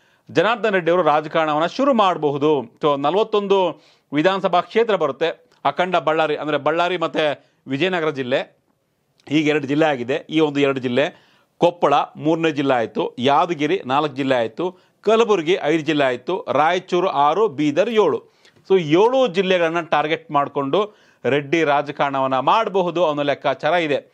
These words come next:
ಒಂದು ವೇಳೆ ಬೀದರ್ ಮತ್ತೆ ಕಲಬುರಗಿ ಈ ಎರಡೂ, ಆ, ಜಿಲ್ಲೆಯನ್ನ ಹೊರತುಪಡಿಸಿದ್ರು ಕೂಡ, ರಾಯಚೂರು, ಕೊಪ್ಪಳ, ಯಾದಗಿರಿ, ಬಳ್ಳಾರಿ, ವಿಜಯನಗರ ಈ ಐದು ಜಿಲ್ಲೆಗಳಲ್ಲಿ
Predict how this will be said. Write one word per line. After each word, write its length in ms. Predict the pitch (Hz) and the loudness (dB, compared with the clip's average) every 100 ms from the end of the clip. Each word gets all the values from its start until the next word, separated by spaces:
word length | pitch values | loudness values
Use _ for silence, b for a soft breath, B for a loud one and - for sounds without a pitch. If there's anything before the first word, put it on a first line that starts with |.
| b - | b -4
ಒಂದು 180 | 127 | 0
ವೇಳೆ 180 | 156 196 | 2 2
ಬೀದರ್ 540 | 147 147 220 202 220 202 | -2 -4 0 2 2 0
ಮತ್ತೆ 380 | 185 190 139 | 0 -2 -4
ಕಲಬುರಗಿ 600 | 135 208 190 175 156 139 b b b | -2 0 2 -2 -2 -6 b b b
ಈ 100 | 156 | 2
ಎರಡೂ, 600 | 156 185 240 247 226 - | 4 4 4 4 2 -2
ಆ, 240 | 165 151 147 | -2 0 0
ಜಿಲ್ಲೆಯನ್ನ 420 | 135 170 180 170 | 0 0 2 2
ಹೊರತುಪಡಿಸಿದ್ರು 760 | 147 170 185 196 202 170 151 156 | 2 0 0 -2 -4 -6 -8 -4
ಕೂಡ, 180 | 127 165 202 b b b | 0 0 -2 b b b
ರಾಯಚೂರು, 680 | 113 139 180 - 185 185 185 | 0 2 0 -2 0 2 0
ಕೊಪ್ಪಳ, 380 | 175 165 - 175 180 | 0 -2 0 0 2
ಯಾದಗಿರಿ, 640 | 160 135 156 156 165 170 170 | 2 2 0 -2 -2 0 0
ಬಳ್ಳಾರಿ, 520 | 131 147 165 160 170 | 0 0 0 0 -2
ವಿಜಯನಗರ 440 | 156 160 156 139 | -4 -2 -2 -2
ಈ 200 | 143 170 165 | -4 0 0
ಐದು 340 | 175 214 254 | 2 0 -2
ಜಿಲ್ಲೆಗಳಲ್ಲಿ 640 | 202 185 170 151 151 196 | -2 -2 0 0 0 0